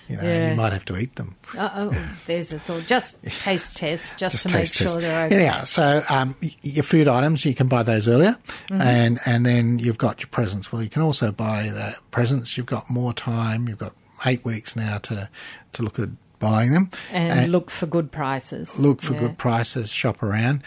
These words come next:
Speaker 1: And of course, um, you know, a lot of stores still offer, um, if you don't have Afterpay, um,
Speaker 2: Mm.
Speaker 1: which is basically, uh, online lay-by in effect, except you
Speaker 2: Mm.
Speaker 1: take the stuff home, a lot of st-, a lot of stores still, um, offer, um, lay-by.
Speaker 2: Mm.
Speaker 1: And,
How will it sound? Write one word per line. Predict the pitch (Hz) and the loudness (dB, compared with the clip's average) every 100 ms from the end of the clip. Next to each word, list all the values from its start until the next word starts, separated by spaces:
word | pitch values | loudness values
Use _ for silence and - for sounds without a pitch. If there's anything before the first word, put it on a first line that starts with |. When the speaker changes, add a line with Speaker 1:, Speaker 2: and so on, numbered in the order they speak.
| - - - | -12 -10 0
Speaker 1:
And | 139 | 2
of | |
course, | - 156 - - - - | 4 4 2 -4 -8 0
um, | 131 123 131 _ - - - - - - _ - 185 | 2 2 -2 _ -20 -20 -20 -20 -20 -20 _ -16 -6
you | 160 | 0
know, | 143 131 | 2 2
a | |
lot | 147 143 | 2 2
of | |
stores | - 143 123 117 | 2 2 2 0
still | - 127 | -2 -2
offer, | 117 113 113 113 110 - | -2 -4 -4 -6 -8 -6
um, | 113 113 | -6 -6
if | 113 143 | -4 0
you | |
don't | 143 131 | 4 4
have | 117 | 4
Afterpay, | 107 120 - - - 117 165 254 - - - | 2 0 -2 -6 -4 0 0 0 -6 -20 -6
um, | 123 | 0
Speaker 2:
Mm. | 113 113 110 117 120 | 2 2 0 -4 -8
Speaker 1:
which | 110 127 | -8 -8
is | 110 | -6
basically, | 123 107 - 107 101 98 107 | -4 -2 -4 -8 -8 -6 -6
uh, | 98 - - | -6 -6 -2
online | 117 95 95 95 | -2 -2 -6 -6
lay-by | 95 107 101 - 101 | -4 -4 -4 -6 -8
in | 87 | -8
effect, | - 113 - | -8 -10 -10
except | 110 - 90 | -12 -10 -10
you | 117 | -10
Speaker 2:
Mm. | 156 | -6
Speaker 1:
take | 90 - | -6 -6
the | - | -8
stuff | - 101 | -8 -8
home, | 104 123 165 - - - - | -6 -6 -6 -10 -18 -16 -6
a | 127 | 0
lot | 123 | 2
of | 113 | 2
st-, | - - - - | 0 -4 -8 -8
a | 123 | -2
lot | 127 117 | 0 0
of | |
stores | 113 - 113 113 | -2 -4 -4 -4
still, | - - 117 110 98 - | -6 -2 -2 -2 -4 -6
um, | 113 107 104 - | -6 -6 -8 -10
offer, | 104 - 107 101 101 - | -10 -6 -4 -4 -6 -6
um, | 113 101 | -6 -6
lay-by. | 101 113 120 120 190 214 - - 190 | -4 -2 0 0 0 -2 -10 -14 0
Speaker 2:
Mm. | |
Speaker 1:
And, | 143 135 131 | 4 4 4